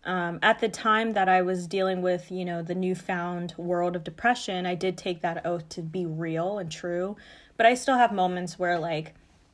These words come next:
I feel like no one really would like the real me, and so I li-, just lie my way through,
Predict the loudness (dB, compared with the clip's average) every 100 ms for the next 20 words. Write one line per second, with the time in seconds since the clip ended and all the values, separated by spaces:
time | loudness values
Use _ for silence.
0 | _ _ _ 0 0 -2 0 2 2 0
1 | 0 -2 0 -2 -2 -2 0 0 -2 -4
2 | -4 -2 0 0 -2 -2 0 2 2 2
3 | 2 0 -2 -2 0 0 -2 -4 -6 -6
4 | -4 -2 0 0 -2 -2 -2 -2 -2 -6
5 | -6 -4 -6